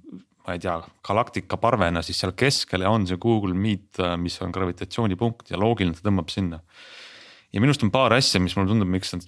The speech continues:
mida selle Google Meetiga õigesti teevad ja, ja võib-olla saab see tohutu segadust aeg läbi. Mulle tundub, et kõige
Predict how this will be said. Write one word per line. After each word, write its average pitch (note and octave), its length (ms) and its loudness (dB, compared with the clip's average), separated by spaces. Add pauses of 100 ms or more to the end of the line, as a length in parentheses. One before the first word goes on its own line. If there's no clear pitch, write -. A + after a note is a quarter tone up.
mida G#2 100 0
selle G2 180 -6
Google G2+ 300 2
Meetiga G2+ 320 2
õigesti F#2+ 400 2
teevad E2+ 400 -2
ja, F2 80 -4
ja F2 140 -4 (260)
võib-olla G2+ 380 0 (260)
saab G#2 240 -2
see F#2+ 80 -10
tohutu A2+ 320 -2
segadust G#2+ 400 -2
aeg G2 160 0
läbi. G2 300 -4 (640)
Mulle G#2 240 0
tundub, G2 180 2
et - 80 -6
kõige G#2+ 380 2